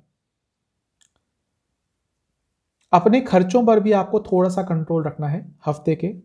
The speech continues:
मध्य भाग में। नवामसा कुंडली बता रही है कि अपनी पब्लिक इमेज, अपनी सोशल लाइफ पर आपको थोड़ा सा ध्यान देना है। और दशामसा के हिसाब से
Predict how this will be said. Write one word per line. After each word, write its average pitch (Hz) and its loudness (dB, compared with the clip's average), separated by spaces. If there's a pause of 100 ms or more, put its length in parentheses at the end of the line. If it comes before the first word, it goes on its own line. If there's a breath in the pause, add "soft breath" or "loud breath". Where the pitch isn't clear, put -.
मध्य 147 0
भाग 135 -6
में। 165 -14 (1500)
नवामसा 185 6
कुंडली 220 2
बता 196 0
रही 185 0
है 196 -4
कि 190 -4
अपनी 180 -4
पब्लिक 180 0
इमेज, 190 0
अपनी 170 -2
सोशल 170 0
लाइफ 170 4
पर 170 2
आपको 165 0
थोड़ा 185 0
सा 185 -2
ध्यान 165 0
देना 170 0
है। 190 -6 (1200)
और 185 6
दशामसा 180 2
के 220 0
हिसाब 175 -2
से 214 -14